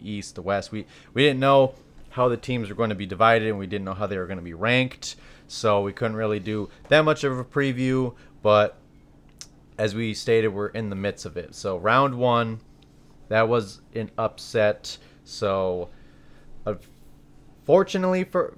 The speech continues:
fortunately for us, I will say we only had Virginia,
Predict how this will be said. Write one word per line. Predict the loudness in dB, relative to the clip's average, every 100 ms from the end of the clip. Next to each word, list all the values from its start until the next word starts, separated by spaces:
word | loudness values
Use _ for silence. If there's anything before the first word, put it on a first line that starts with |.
| -4
fortunately | 2 4 2 -2 -2 -2
for | 2 2
us, | 2
I | 0
will | -2
say | 0 0
we | 2 0
only | 0 0 -2 -2
had | 0 2 4 2 0 -6 -14 _ _ -20 -20 -6
Virginia, | -4 -2 -2 0 2 4 4 0